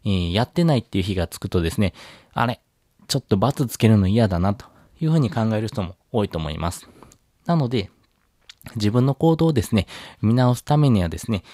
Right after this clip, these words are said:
このログを取ることによって、あのー、まあ、生活動線の中でちゃんと行動してるかっていうのをですね、自分自身もですね、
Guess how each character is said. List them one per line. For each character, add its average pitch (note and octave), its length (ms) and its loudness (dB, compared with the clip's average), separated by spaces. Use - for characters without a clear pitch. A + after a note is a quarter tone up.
こ A#2+ 80 -8
の G2 140 -2
ロ G2 180 -2
グ C3+ 100 -2
を C3+ 80 -2
取 G2 160 -6
る F#2 60 -4
こ - 140 -8
と A2+ 120 2
に F#2+ 100 4
よ A2 100 4
っ - 40 -8
て、 A#2+ 460 0
あ G2+ 140 0
の F#2 500 0
ー、 - 20 -2
ま F#2+ 140 0
あ、 - 20 -8
生 G2+ 200 -2
活 G#2+ 360 -2
動 C3+ 160 2
線 G#2 220 -2
の F2+ 40 0
中 F2 240 -4
で F#2+ 220 -6
ち - 100 -4
ゃ - 20 0
ん C#3 40 0
と - 60 -4
行 C3+ 260 2
動 C#3 120 2
し - 80 -8
て D3 80 -6
る C#3 80 -4
か G#2+ 140 -2
っ - 80 -4
て - 80 -6
い C#3+ 40 0
う C#3+ 40 2
の C3 100 4
を G2+ 40 4
で F#2+ 100 0
す - 100 -4
ね、 G2+ 120 2
自 - 160 -4
分 C3 180 2
自 D#3 180 0
身 C3+ 160 4
も F#2+ 80 2
で D#2 120 -6
す - 120 -2
ね、 G2+ 140 4